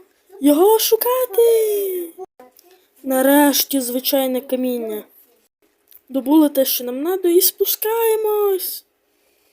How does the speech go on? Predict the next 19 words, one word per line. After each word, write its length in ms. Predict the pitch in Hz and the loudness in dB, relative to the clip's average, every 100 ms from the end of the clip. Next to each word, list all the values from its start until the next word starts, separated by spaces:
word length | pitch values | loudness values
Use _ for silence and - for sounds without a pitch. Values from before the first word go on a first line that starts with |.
| _ _ _ _ - _ _ _ _ | _ _ _ _ -20 _ _ _ _
Ну, 160 | 294 277 | -8 -6
а 80 | 269 | 0
доки 280 | 285 277 254 | 0 0 -6
воно 180 | 254 | -6
плавиться, 580 | 247 302 359 294 - 269 | -2 0 0 0 -2 -2
вліпи 400 | 220 226 240 285 | -4 -8 -2 2
лайк. 480 | 269 202 190 - - - _ _ _ _ _ _ 285 | 2 -2 -8 -16 -20 -20 _ _ _ _ _ _ 0
У 60 | |
нас 200 | 294 339 | 2 4
такі 200 | 370 359 | 4 4
правила 480 | 330 285 262 240 240 | 2 2 2 0 -2
на 100 | 233 | -6
каналі, 400 | 233 220 214 220 | -10 -8 -4 -4
що 180 | - 254 - - | -4 -8 -10 -20
хочеш. 580 | - 220 208 233 - - _ _ _ _ _ _ _ _ _ _ _ _ _ _ | -12 -12 -12 -14 -16 -20 _ _ _ _ _ _ _ _ _ _ _ _ _ _
Нарешті. 840 | 254 262 254 247 247 - - - 269 - _ _ _ _ _ _ _ | -8 -6 -4 -6 -4 -4 -6 -10 -16 -20 _ _ _ _ _ _ _
Даймондс! 1400 | 494 539 554 539 539 539 523 508 494 453 - - - - _ _ - _ _ _ _ _ _ _ _ _ _ - _ _ _ _ _ _ _ _ _ _ _ _ _ _ _ _ | -6 -6 -6 -10 -12 -12 -12 -12 -12 -8 -4 -4 -4 -10 _ _ -20 _ _ _ _ _ _ _ _ _ _ -20 _ _ _ _ _ _ _ _ _ _ _ _ _ _ _ _
Тільки 300 | - 277 262 | -18 -16 -18
два. 260 | 226 214 | -16 -18